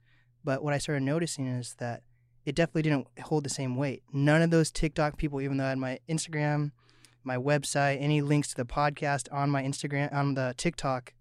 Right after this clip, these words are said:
profile, like, absolutely, like, no one would go over to my Instagram or check out my podcast. Maybe, like, one or two people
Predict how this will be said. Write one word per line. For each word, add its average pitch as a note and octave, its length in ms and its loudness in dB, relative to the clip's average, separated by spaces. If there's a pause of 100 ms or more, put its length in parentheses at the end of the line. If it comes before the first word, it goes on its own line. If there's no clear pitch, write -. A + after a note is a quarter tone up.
profile, D3 600 0 (800)
like, C3+ 220 -6
absolutely, C#3+ 500 -2
like, B2+ 140 -2
no C3+ 440 -2
one B2+ 440 -2 (400)
would C3 180 -4
go B2+ 160 2
over B2 160 -2
to - 120 -8
my B2 140 -4
Instagram B2 600 -6
or A#2+ 100 -10
check - 340 -8
out A#2+ 260 -4 (300)
my B2 80 -6
podcast. A#2+ 600 -10
Maybe, C#3+ 100 -2
like, C3+ 140 -2
one C3+ 200 0
or C3+ 80 0
two C3+ 200 -6
people C3 420 -6